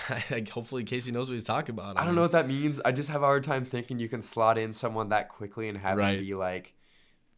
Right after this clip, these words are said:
Speaker 2: even get a few targets, I'd be pretty surprised.
Speaker 1: Yeah.
Speaker 2: But, um, and Nebraska doesn't need anyone there. Um, it would help to have another guy there, especially someone athletic as
Speaker 1: Right.
Speaker 2: Tommy. But, yeah, I'll be interested to see, um,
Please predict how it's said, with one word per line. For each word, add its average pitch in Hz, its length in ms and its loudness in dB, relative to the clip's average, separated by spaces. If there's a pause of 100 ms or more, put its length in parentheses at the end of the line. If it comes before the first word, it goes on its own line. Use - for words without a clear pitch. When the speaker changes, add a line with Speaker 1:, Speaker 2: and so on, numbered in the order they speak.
(420)
Speaker 2:
even 117 280 -4
get 104 380 -2
a 98 60 -4
few 113 280 -6
targets, 98 460 -2
I'd 92 120 -4
be 90 80 -6
pretty 90 240 -6
surprised. 85 560 -4
Speaker 1:
Yeah. 82 100 -8
Speaker 2:
But, 85 280 -6 (340)
um, 95 360 -2 (920)
and 123 80 -2
Nebraska 127 360 4
doesn't 113 300 -2
need 95 380 -6
anyone 127 340 -2
there. 131 420 -2
Um, 82 240 -4
it 87 40 -4
would 98 120 -2
help 90 240 -4
to 110 60 -4
have 101 60 -4
another 101 240 -6
guy 101 200 0
there, 104 200 -2
especially 90 560 -8
someone 85 320 -8
athletic 87 440 -10
as 85 80 -10
Speaker 1:
Right. 85 180 -8
Speaker 2:
Tommy. 90 300 -8
But, 87 300 -8 (340)
yeah, 131 160 6
I'll 107 80 8
be 104 100 0
interested 101 400 -6
to 92 60 -8
see, 95 480 -8 (140)
um, 82 480 -8